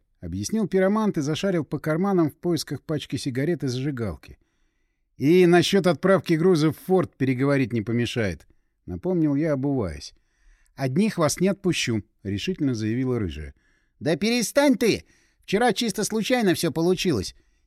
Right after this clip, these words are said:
"Не нужны мне такие случайности. Ещё не хватало вас потом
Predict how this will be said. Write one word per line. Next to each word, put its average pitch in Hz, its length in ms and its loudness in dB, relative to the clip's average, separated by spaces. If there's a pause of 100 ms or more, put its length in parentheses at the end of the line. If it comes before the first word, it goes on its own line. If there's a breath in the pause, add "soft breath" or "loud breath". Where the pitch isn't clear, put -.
"Не 151 180 2
нужны 165 320 2
мне 123 160 0
такие 170 260 -4
случайности. 110 640 -4
Ещё 120 160 -4
не 175 100 2
хватало 180 440 0
вас 156 160 0
потом 156 320 0